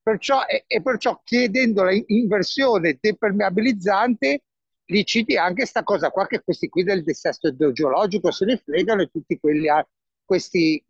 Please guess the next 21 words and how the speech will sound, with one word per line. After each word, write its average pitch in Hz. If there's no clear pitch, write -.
questi -
aspetti 170
che 160
cit-, -
avevo 156
chiesto 170
di 147
citare 165
anche 156
all'agronoma, 170
che -
secondo 156
me 175
danno 185
più 156
frecce 190
a -
questo 156
nostro 139
arco, 120
eh. -